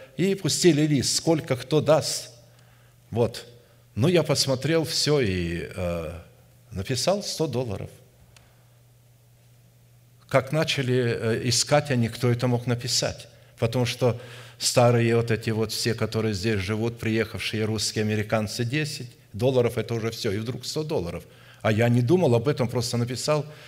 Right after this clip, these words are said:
И смотрю, они к одному подходят: "Ты дал, ты дал, вот кто? Ну, написал, значит, как-то должен дать".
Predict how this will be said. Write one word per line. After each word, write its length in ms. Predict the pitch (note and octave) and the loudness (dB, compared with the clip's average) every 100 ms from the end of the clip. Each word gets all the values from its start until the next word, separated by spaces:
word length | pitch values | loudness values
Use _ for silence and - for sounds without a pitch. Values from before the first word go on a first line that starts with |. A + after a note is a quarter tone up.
| - - - | -20 -8 -2
И 80 | |
смотрю, 340 | A#2+ D3+ E3 D#3+ | 0 2 2 2
они 140 | C3 | 0
к 100 | A#2+ | 0
одному 280 | B2+ D3 C3+ | 0 2 0
подходят: 520 | A#2+ A#2 A2+ G#2 - | 0 0 0 0 -2
"Ты 140 | D#3+ C#3 | -4 -4
дал, 220 | E2+ E2+ - | -6 -10 -4
ты 100 | D#3+ | 0
дал, 220 | A2 G2 | 2 2
вот 160 | G2+ - | 0 -2
кто? 240 | - A#2+ | -4 -2
Ну, 140 | G2 | 0
написал, 420 | G#2 A#2 B2 D3+ B2+ | 0 0 2 2 2
значит, 300 | A2+ - - | 0 -2 0
как-то 280 | B2 - | 0 0
должен 460 | A#2 B2+ A#2+ C3 D3 | -2 -2 -2 -4 -2
дать". 300 | F#3 E3 | -2 -2